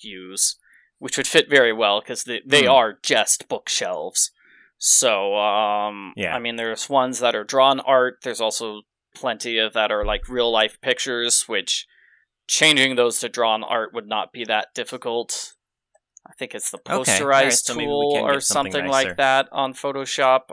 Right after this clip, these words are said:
Speaker 1: I could be wrong.
Speaker 2: Mm-hmm. Yeah, all right, so maybe we, we can get something there that looks nicer.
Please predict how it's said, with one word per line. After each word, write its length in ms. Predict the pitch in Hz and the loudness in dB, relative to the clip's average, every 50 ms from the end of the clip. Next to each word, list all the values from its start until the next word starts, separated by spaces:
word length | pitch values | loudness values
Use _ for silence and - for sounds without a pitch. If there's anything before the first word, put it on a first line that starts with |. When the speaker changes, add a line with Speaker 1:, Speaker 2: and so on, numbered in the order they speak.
| - - | -18 -18
Speaker 1:
I 40 | |
could 180 | - - 113 - | -14 -14 -14 -12
be 100 | - 85 | -12 -12
wrong. 400 | - - - 78 80 90 117 139 _ _ 196 - _ _ _ _ _ _ _ _ _ _ _ _ _ _ _ _ _ _ _ _ _ _ _ _ _ _ - | -12 -10 -12 -12 -12 -12 -14 _ _ _ _ -20 _ _ _ _ _ _ _ _ _ _ _ _ _ _ _ _ _ _ _ _ _ _ _ _ _ _ -16
Speaker 2:
Mm-hmm. 220 | 107 87 90 85 76 78 _ _ _ _ _ _ _ - | -16 -16 -16 -18 -20 _ _ _ _ _ _ _ _ -20
Yeah, 160 | 247 - 107 120 | -20 -16 -10 -4
all 80 | 120 | -4
right, 160 | 113 101 98 - | -4 -4 -4 -6
so 100 | - 107 | -10 -10
maybe 180 | 107 107 104 | -10 -10 -10
we, 340 | 101 101 104 107 113 107 95 85 | -12 -12 -10 -10 -10 -10 -10 -14
we 100 | 110 101 | -18 -18
can 280 | - - 101 95 95 95 | -14 -12 -12 -12 -12 -8
get 220 | - 90 - - | -8 -8 -8 -8
something 280 | - 90 85 - 92 92 | -12 -16 -16 -16 -14 -12
there 200 | 90 90 90 90 | -12 -12 -12 -12
that 60 | 90 | -16
looks 280 | 90 90 92 - - - | -18 -18 -18 -16 -16 -12
nicer. 420 | 95 90 87 - - 95 90 - | -12 -10 -10 -10 -12 -12 -12 -14